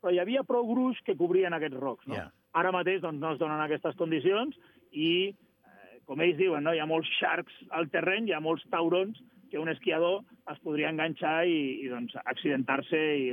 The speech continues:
Speaker 1: òbviament, en un d'aquest tipus, la seguretat és, eh, el que prima i, i per sobre de tot, no?
Speaker 2: David, eh, ja que et tinc en antena, eh, aprofito dos minutets més.
Speaker 1: Sí.
Speaker 2: Ehm, quan, per exemple, una persona encadena,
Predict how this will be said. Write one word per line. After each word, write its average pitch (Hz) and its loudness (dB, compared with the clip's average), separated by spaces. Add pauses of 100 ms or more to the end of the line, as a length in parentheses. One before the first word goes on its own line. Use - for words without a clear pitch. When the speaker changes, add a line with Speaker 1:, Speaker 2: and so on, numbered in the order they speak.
Speaker 1:
òbviament, 123 -2 (800)
en 127 -2
un 127 -2
d'aquest 127 0
tipus, 135 0 (120)
la 120 0 (140)
seguretat 117 0
és, 131 2 (120)
eh, 113 -2 (220)
el 117 -2
que 110 0
prima 156 2 (540)
i, 123 0
i 147 2
per 135 0
sobre 120 0
de 151 -2
tot, 143 2
no? 190 -6 (960)
Speaker 2:
David, 135 2
eh, 127 4
ja 151 6
que 156 0
et - -6
tinc 143 0
en 135 0
antena, 98 -4
eh, - 2
aprofito 139 -4
dos 143 2
minutets 123 -2
més. - -8 (100)
Speaker 1:
Sí. 127 0 (180)
Speaker 2:
Ehm, 120 4
quan, 120 0
per 113 -4
exemple, 151 -2
una 180 2
persona 185 0
encadena, 160 0